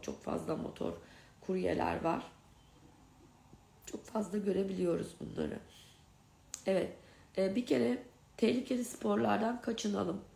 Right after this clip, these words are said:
E, tabii ki şimdi yaz tatili de geldi. Bayram tatili de var. Jet ski'ye binerken, e, özellikle işte rafting yapmak gibi konularda, biraz agresif olarak sporlarda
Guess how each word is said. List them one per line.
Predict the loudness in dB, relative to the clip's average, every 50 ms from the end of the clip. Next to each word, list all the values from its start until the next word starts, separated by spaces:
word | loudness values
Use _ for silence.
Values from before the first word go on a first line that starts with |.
| -20 -20 -20 -20 -20 -20 -20 -20 -20 -20 -20 -20 -20 -20 -20 -20 -20 -20 -10 -4 0
E, | 2 2 4 4 2 0 0 -4 -4 -2
tabii | 0 0 2 0
ki | -2 -4 -2
şimdi | 0 2 2 4 6 6 4 4 2 -4 -10 -18 -20 -20 -20 -20 -10 0
yaz | 4 4 4 4 2 0 -4 -2
tatili | 0 2 2 2 2 2 2 4 6
de | 6 6
geldi. | 6 4 4 4 2 2 2 0 -2 0 0 0
Bayram | 2 2 2 2 0 -2 -2
tatili | 0 2 2 2 2 0 -2 -4 -2 -2
de | 0 0 0
var. | 0 0 -2 -4 -8 -14 -20 -20 -20 -20 -20 -18 -6
Jet | 0 0 0 0 0
ski'ye | -4 -10 -10 -6 -2 -2 0 0 0
binerken, | 0 2 2 2 2 0 -2 -2 -2 -2 -2 -4 -6 -14 -20 -20 -20 -20 -20 -20 -20 -20 -20 -20 -20 -20 -20 -20 -20 -20 -8 -4
e, | 0 2 2 2 2 2 2
özellikle | 2 2 2 4 4 4 4 4 2 0 -2 -2 0 0 0 2 0 -2
işte | -4 -4 -2 0 2 4
rafting | 4 4 4 2 -2 -6 -6 -6 -2 2
yapmak | 2 2 2 2 0 -2 -2 -2 -2 -4 -8 -8
gibi | -8 -6 -6 -6
konularda, | -6 -2 -2 0 0 0 0 2 2 2 0 0 -2 -4 -4 -8 -14 -20 -20 -20 -20 -20 -8 -2
biraz | 0 2 2 0 0 0 2
agresif | 2 2 2 0 -2 -2 -2 -6 -8 -4 -2
olarak | 0 2 4 4 4 2 0 -4
sporlarda | -8 -10 -10 -4 -2 0 0 2 2 2 2 2 2 0 -2 -2 -4